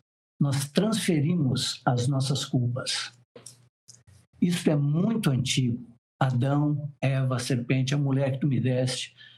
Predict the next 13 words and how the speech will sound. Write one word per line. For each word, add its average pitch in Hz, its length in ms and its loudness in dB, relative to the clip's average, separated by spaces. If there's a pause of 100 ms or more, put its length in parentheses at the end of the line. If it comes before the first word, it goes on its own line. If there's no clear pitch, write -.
Eva, 135 260 2
serpente 147 600 0
que 151 80 0
tu 139 160 0
criastes. 131 720 0 (340)
Então, 170 160 2
sempre 233 560 0
estamos 180 560 0
buscando 170 680 0
alguém 156 600 0 (320)
ou 185 200 2
alguma 151 520 0
coisa 160 580 -2